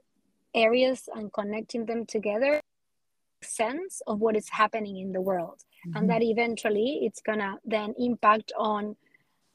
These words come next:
Speaker 1: what sound my dad is making, that then connecting that to a word, and then eventually expressing and repeating that word, for example. So ha-, that servant return that it's called,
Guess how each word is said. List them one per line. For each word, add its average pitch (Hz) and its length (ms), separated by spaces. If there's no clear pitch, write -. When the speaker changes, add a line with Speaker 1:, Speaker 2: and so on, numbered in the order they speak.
Speaker 1:
what - 260
sound 302 600
my 247 200
dad 240 220
is 240 240
making, 226 680
that 214 200
then 214 160
connecting 240 680
that 214 300
to 220 400
a 208 100
word, 294 520
and 226 180
then 220 180
eventually 214 640
expressing 277 800
and 233 100
repeating 247 420
that 240 160
word, 247 380
for 233 100
example. 226 600
So 247 300
ha-, - 300
that 277 280
servant 247 500
return 226 580
that 240 120
it's - 360
called, 269 360